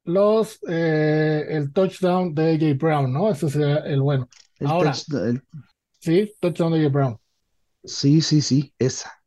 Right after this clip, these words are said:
Speaker 2: esa suena bonita.
Speaker 1: ¿Y te gusta algo más? Por ejemplo,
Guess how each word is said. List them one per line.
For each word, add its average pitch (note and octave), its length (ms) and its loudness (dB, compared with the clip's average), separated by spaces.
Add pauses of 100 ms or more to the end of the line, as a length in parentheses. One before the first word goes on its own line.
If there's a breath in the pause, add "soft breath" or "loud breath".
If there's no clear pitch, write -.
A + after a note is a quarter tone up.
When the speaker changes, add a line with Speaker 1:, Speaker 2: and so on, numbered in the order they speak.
(120)
Speaker 2:
esa C#3+ 320 0
suena C3 280 0
bonita. A#2 460 -6 (720)
Speaker 1:
¿Y E3 120 -2
te F3+ 120 0
gusta A3+ 400 0
algo G#3+ 220 2
más? F3+ 360 0
Por D#3 180 -2
ejemplo, E3+ 1000 0